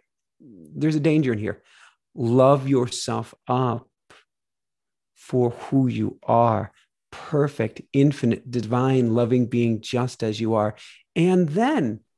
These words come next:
if you want to do some customize, if you realize that you are a living art or living art, then change that,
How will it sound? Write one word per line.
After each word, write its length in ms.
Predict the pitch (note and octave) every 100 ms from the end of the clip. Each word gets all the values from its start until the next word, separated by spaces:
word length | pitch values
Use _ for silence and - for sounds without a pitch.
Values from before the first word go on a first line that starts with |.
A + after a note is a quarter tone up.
| _ _ _
if 180 | F3 -
you 100 | D3+
want 160 | C#3+
to 60 | C#3
do 120 | C#3
some 240 | C#3 C#3 B2+
customize, 680 | - B2 - A2+ G#2 G#2+
if 100 | A#2
you 100 | C3+
realize 420 | B2+ C#3 C3 B2
that 180 | B2 G2+ - _
you 320 | C#3 D3 C#3+ -
are 500 | C#3 C#3 B2 A2+ - _ -
a 100 | A#2+
living 500 | A#2+ A#2+ A2+ A2 A2 -
art 460 | A2 G#2+ A#2 - - _ _ _
or 120 | G#2+ G#2+
living 360 | A2 G#2 G2+
art, 360 | A2 A#2 - _ _ _ _ _ _ _ _ _ _ -
then 480 | A#2 B2 C#3+ C#3+ C#3
change 520 | - - B2+ B2 A#2+
that, 300 | B2+ A#2